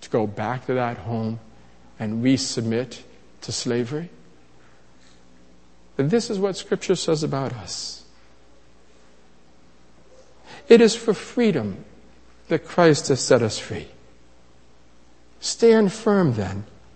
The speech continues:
and do not let yourselves be burdened again by a yoke of slavery.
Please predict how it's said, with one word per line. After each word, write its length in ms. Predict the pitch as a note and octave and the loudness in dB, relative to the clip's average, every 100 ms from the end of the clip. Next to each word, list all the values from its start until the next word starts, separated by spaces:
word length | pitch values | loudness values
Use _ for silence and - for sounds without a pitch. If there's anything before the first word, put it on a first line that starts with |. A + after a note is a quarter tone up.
| - - - - - - - - | -20 -20 -20 -20 -20 -18 -2 6
and 200 | A#3+ G3+ | 8 10
do 120 | B3+ | 10
not 280 | B3 A3+ G3+ | 10 8 6
let 200 | G#3 G3 | 4 4
yourselves 520 | F3 - G3+ F#3 D3 | 2 6 6 6 6
be 140 | D#3+ | 4
burdened 400 | C#3 F3 E3+ D#3 | 6 6 6 6
again 460 | D3+ B2+ A#2+ G#2+ G#2+ | 4 2 -2 -4 -6
by 120 | A#2 | -6
a 120 | A#2+ | -4
yoke 320 | A#2+ A#2 A2+ | -4 -6 -6
of 100 | A2+ | -10
slavery. 580 | - A2+ G2+ F#2+ F#2 A2+ | -10 -8 -8 -10 -14 -16